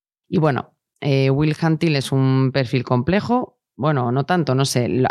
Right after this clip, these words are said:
para mí lo que sobresale es que destaca mucho a nivel intelectual, pero que es muy deficiente a nivel emocional. Se siente solo o está bastante solo y tiene una actitud defensiva que le funciona como un escudo y que hace que su vida sea disfuncional.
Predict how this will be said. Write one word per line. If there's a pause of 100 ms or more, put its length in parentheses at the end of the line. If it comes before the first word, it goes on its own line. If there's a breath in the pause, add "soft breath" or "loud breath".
(140)
para
mí
lo
que
sobresale
es
que
destaca
mucho
a
nivel
intelectual,
pero
que
es
muy
deficiente
a
nivel
emocional. (340)
Se
siente
solo
o
está
bastante
solo
y (200)
tiene
una
actitud
defensiva
que
le
funciona
como
un
escudo (240)
y
que
hace
que
su
vida
sea
disfuncional.